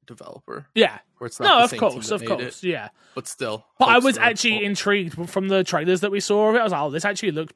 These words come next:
Speaker 2: pretty interesting." Um,
Speaker 1: Got it.
Speaker 2: but, w-, well, I'll, I'll have my own opinion soon enough. Soon enough. Uh, yeah, been playing that, been playing that, been playing N B A two K. Um,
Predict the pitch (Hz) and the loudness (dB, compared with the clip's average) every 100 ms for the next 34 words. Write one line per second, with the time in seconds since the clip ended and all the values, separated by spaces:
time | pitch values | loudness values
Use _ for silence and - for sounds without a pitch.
0 | _ - 180 135 131 180 170 117 - - | _ -10 -8 -8 -8 -8 -8 -12 -14 -16
1 | 110 - _ _ _ _ 143 135 131 127 | -20 -20 _ _ _ _ -6 -6 -6 -8
2 | 131 123 - - 131 123 - _ _ _ | -10 -14 -18 -12 -12 -12 -16 _ _ _
3 | _ _ _ _ _ 190 180 185 151 175 | _ _ _ _ _ -12 -4 -4 -2 -2
4 | 151 143 - 143 156 131 131 127 123 - | -4 -6 -6 -4 -4 -8 -10 -10 -12 -14
5 | 127 123 123 - 147 123 117 104 - - | -14 -14 -12 -10 -10 -10 -16 -18 -20 -20
6 | _ _ _ - 151 131 110 104 101 _ | _ _ _ -10 -8 -10 -14 -18 -20 _
7 | _ _ _ - - - 190 190 185 180 | _ _ _ -20 -18 -6 4 8 8 8
8 | 185 160 156 202 190 180 254 262 262 - | 4 2 -2 -2 0 2 4 4 0 -6
9 | _ 170 160 175 170 190 214 214 214 - | _ -12 -6 -4 -4 -4 -2 -2 -4 -8
10 | 175 160 170 156 147 143 147 147 143 135 | -10 -6 -4 -4 -4 -6 -8 -6 -6 -6
11 | - 127 208 214 214 220 170 - 294 - | -8 -2 2 2 2 -2 -4 -10 -10 -2
12 | 180 170 165 170 170 | 0 2 2 2 -2